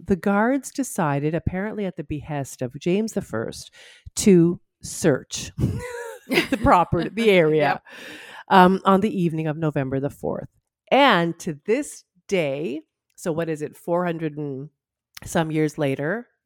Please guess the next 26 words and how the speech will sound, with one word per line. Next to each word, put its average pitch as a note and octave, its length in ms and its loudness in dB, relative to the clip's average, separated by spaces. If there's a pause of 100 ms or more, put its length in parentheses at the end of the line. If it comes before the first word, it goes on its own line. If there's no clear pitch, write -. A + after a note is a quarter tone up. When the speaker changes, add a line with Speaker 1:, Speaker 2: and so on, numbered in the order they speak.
Speaker 1:
right? G3 160 -2
Speaker 2:
Mm-hmm. A3 160 -8
Speaker 1:
Yes. D#3 400 -6
Speaker 2:
Yep. G#3+ 180 -4 (140)
Speaker 1:
Um, F#3+ 460 2 (180)
it G#3 160 0
is G3+ 180 -2
still F#3+ 380 0
mandatory D#3+ 720 -4
for D#3 180 -8
them C#3 380 -6
to, C3 400 -6 (440)
uh, A#2+ 680 -8 (140)
check C3+ 180 -4
Speaker 2:
Check - 180 -6
the F#3 100 -10
Speaker 1:
all D3 180 2
Speaker 2:
tunnels? D3+ 220 -2
Speaker 1:
of - 60 -20
the, D3 200 -8
yeah, F#3+ 200 0
check - 260 -12
the F3 60 -10
tunnels D#3 540 -6
for, C#3 460 -2
uh, D#2 260 -6